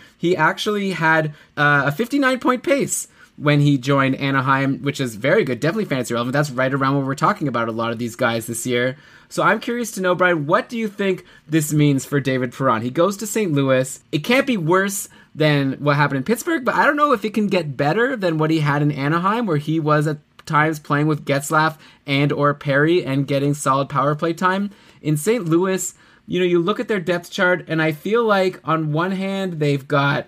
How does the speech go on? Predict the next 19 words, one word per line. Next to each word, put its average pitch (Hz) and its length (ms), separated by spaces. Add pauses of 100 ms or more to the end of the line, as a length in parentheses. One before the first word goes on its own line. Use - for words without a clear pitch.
(100)
Steen, 240 640 (200)
and 135 160
they've 127 160
got 120 200
Tarasenko, 208 880 (180)
and 135 80
they've 127 80
got 110 220
Schwartz, 208 440
and 160 80
if 147 60
he 170 100
could 196 140
play 175 140
with 156 160
one 147 120
of 123 120
those 180 240
guys, 135 340